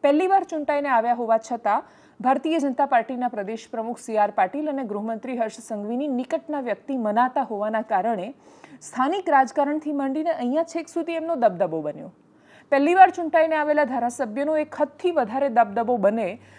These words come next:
ત્યારે સ્વાભાવિક રીતે બીજા નેતાઓ કદ પ્રમાણે વેતરાઈ જતા હોય છે. અમરેલીના સ્થાનિક રાજકારણમાં આની બહુ મોટી અસર થઈ. દિલીપ સંઘાણી સહિતના નેતાઓ, અ, સીધી રીતે નહીં પણ આડકતરી રીતે તો સામે ઉપસીને અને ઉભરીને બંને સામે આવ્યા.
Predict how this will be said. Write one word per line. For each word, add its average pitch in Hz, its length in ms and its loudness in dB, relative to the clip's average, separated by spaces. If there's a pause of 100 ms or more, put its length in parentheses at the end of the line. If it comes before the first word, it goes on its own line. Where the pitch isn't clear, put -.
(140)
ત્યારે 277 200 2
સ્વાભાવિક 277 560 2
રીતે 269 220 -4
બીજા 233 320 -2
નેતાઓ 247 400 0
કદ 226 280 0
પ્રમાણે 208 400 -4
વેતરાઈ 170 380 -4
જતા 147 240 -14
હોય 165 220 -16
છે. - 180 -20 (720)
અમરેલીના 330 480 2
સ્થાનિક 294 440 -6
રાજકારણમાં 269 600 0
આની 254 120 -2
બહુ 196 180 -2
મોટી 170 320 -6
અસર 160 200 -10
થઈ. - 240 -20 (180)
દિલીપ 214 220 -4
સંઘાણી 233 380 0
સહિતના 240 420 -4
નેતાઓ, 226 520 2 (440)
અ, 180 60 -4 (220)
સીધી 302 360 4
રીતે 330 260 2
નહીં 311 220 -2
પણ 277 120 -2
આડકતરી 233 520 0
રીતે 254 240 -2
તો 262 120 -6
સામે 233 300 0
ઉપસીને 254 420 -4
અને 240 120 -2
ઉભરીને 220 360 -2
બંને 196 260 -2
સામે 220 320 0
આવ્યા. 196 320 0